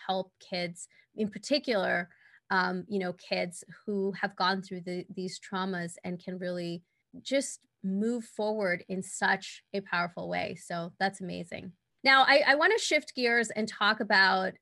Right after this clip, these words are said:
the meaning of child sex trafficking, because I think, you know, people have so many misconceptions. And I know that twenty twenty did bring to light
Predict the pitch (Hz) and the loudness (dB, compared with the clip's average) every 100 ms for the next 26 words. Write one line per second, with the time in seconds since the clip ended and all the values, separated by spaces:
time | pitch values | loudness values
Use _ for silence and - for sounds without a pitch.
0 | _ 190 214 202 208 208 190 175 - 196 | _ 0 2 2 2 0 -2 -4 0 2
1 | 190 180 180 - _ _ _ - 202 180 | 2 0 -8 -20 _ _ _ 0 2 2
2 | 185 170 - - - - 175 185 196 208 | -2 -6 -4 -4 -4 -6 -10 -8 0 0
3 | 208 247 - _ 214 214 202 240 233 226 | 2 -2 -4 _ -4 -2 0 -2 -2 -2
4 | - 214 202 - 233 226 240 240 226 220 | 2 4 4 0 0 2 2 2 0 0
5 | 214 - _ _ 220 226 233 208 202 196 | -4 -8 _ _ 0 0 0 2 2 2
6 | 214 208 233 262 285 294 269 269 240 240 | -2 0 4 4 6 4 2 0 -2 -2
7 | - 214 208 208 - - 214 202 208 202 | -4 -2 -2 -2 -6 -4 -4 -2 -2 0
8 | 208 - 202 165 180 269 | -2 -4 -2 2 2 0